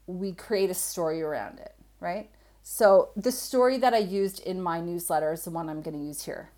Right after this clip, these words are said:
So let's pretend, uh, I go to the grocery store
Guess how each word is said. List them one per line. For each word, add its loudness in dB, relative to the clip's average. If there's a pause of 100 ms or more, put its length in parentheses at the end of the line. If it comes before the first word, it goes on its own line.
So 4 (800)
let's 0
pretend, -4 (720)
uh, -4
I 0
go 2
to -8
the -6
grocery -4
store -2